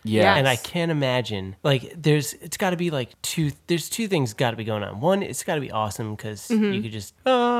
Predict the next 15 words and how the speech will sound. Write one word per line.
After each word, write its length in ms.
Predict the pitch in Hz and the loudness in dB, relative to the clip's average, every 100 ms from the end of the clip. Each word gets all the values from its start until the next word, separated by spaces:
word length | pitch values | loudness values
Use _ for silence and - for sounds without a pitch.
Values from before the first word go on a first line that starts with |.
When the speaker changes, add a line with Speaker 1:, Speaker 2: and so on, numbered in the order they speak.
| 233 240 247 208 | 0 -2 -4 -8
Speaker 3:
uh, 280 | - 143 123 - | -4 -2 -2 -2
that's 220 | 117 - | -4 -2
a, 220 | 110 110 - | -4 -4 -4
Speaker 2:
Yeah, 120 | 220 | 4
yeah, 120 | 214 208 | 6 6
Speaker 3:
a 80 | |
Speaker 2:
yeah. 140 | 202 180 | 4 2
Speaker 3:
D 320 | 127 113 104 | 0 -2 -2
or 60 | 98 | -2
whatever. 300 | 98 98 101 - | -2 -4 -6 -2
But 200 | 151 139 | 0 0
there's 180 | 147 131 | 0 2
another 240 | 143 175 | 2 2
part 240 | 156 131 117 | -2 -4 -4
where 140 | 113 | -4